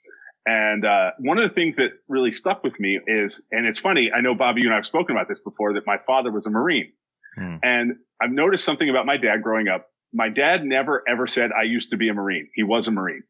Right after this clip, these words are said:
Speaker 1: period.
Speaker 2: Right.
Speaker 1: The rest of his life. I mean, he got, he was discharged from the Marine Corps when he was twenty-one years old, but he was a Marine until he died.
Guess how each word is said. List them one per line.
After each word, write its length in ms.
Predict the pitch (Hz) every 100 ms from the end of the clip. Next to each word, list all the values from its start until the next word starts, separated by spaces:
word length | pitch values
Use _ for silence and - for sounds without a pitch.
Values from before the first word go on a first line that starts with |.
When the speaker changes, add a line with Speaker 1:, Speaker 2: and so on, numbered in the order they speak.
| -
Speaker 1:
period. 340 | 120 107 82 -
Speaker 2:
Right. 240 | - 95 90 - _
Speaker 1:
The 80 | 110
rest 200 | 120 -
of 60 | 117
his 100 | 110
life. 240 | 110 87 -
I 40 | 123
mean, 160 | 123
he 120 | 123 151
got, 140 | -
he 140 | 135
was 280 | 151 123 - - _
discharged 440 | 123 - 123 123
from 120 | 120 110
the 60 |
Marine 260 | 101 110 113
Corps 180 | 104 98
when 80 | 98
he 60 |
was 120 | 92 -
twenty-one 340 | 110 101 98
years 180 | 95 90
old, 220 | 123 90 -
but 100 | 104
he 60 | 117
was 120 | 107
a 20 | 110
Marine 420 | 101 120 131 101
until 200 | 95 90
he 80 | 87
died. 300 | 113 87